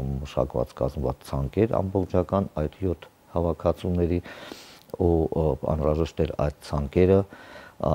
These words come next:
ավելի տեսանելի, ա, ավելի ընկալելի ձևով ներկայացնել, որը և կատարվեց այդ շնորհանդեսի ընթացքում։ Նաև պետք էր հանրությանը տեղեկացնել, թե ինչ գործ էր կատարվել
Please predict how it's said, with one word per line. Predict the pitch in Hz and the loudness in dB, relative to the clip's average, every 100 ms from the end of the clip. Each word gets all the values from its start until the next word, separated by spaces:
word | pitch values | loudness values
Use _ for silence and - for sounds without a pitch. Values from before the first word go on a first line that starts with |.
| - | 2
ավելի | 82 80 - | 0 -2 -2
տեսանելի, | 80 - 76 78 73 80 78 | -4 0 0 2 4 4 2
ա, | - - - - 71 - | -2 -20 -14 -2 2 2
ավելի | 69 73 80 78 | 2 2 2 2
ընկալելի | 80 76 71 71 73 | 2 4 4 2 0
ձևով | 71 71 67 | 0 -2 -2
ներկայացնել, | 73 69 71 73 - - 67 78 | -4 -4 -2 -2 -2 -4 -2 -4
որը | 85 87 90 - | -2 0 0 0
և | 78 73 - | 0 -2 -2
կատարվեց | 73 - 67 85 - - | -2 -2 -2 -2 -4 -4
այդ | 73 76 | -4 -4
շնորհանդեսի | - 69 69 69 76 - 95 | -6 -6 -4 -6 -8 -10 -8
ընթացքում։ | 85 - 71 - - - - - - 87 | -8 -6 -6 -6 -8 -8 -10 -20 -6 2
Նաև | 87 90 82 - | 4 4 2 -2
պետք | 80 - - | -4 -4 -4
էր | 76 - - - - | -4 -4 -20 -20 -18
հանրությանը | - 78 78 80 - 85 87 85 73 - - - - | -2 0 0 -2 -2 0 2 2 0 -6 -20 -20 -6
տեղեկացնել, | 76 76 78 - 78 - 92 95 101 98 - - | 0 0 0 0 -2 -2 2 4 4 2 -8 -20
թե | - 76 67 - | -6 -4 -4 2
ինչ | 92 - - | 0 0 -2
գործ | 71 - 76 | -2 0 -6
էր | - | -2
կատարվել | 71 69 69 69 69 | -4 0 -2 0 -2